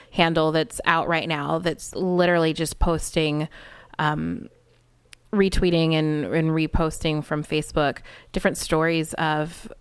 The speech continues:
of hate. And it's like day one of Trump, and, uh, somebody grabbed a woman on the train and yelled something about Trump being president. So anyway, uh, in response to this negativity,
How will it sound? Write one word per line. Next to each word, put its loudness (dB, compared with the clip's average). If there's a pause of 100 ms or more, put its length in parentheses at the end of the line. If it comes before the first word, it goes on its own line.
(220)
of 0
hate. -2
And 0
it's -4
like 0
day 0
one 2
of -2
Trump, 0
and, -2 (640)
uh, 0
somebody 0 (300)
grabbed 0
a 2
woman 2
on 0
the 0
train 0
and -2
yelled 0 (360)
something 0
about 0
Trump -4
being -4
president. -6
So 0 (400)
anyway, 4
uh, 2
in 4
response 2
to 2
this 0 (280)
negativity, 0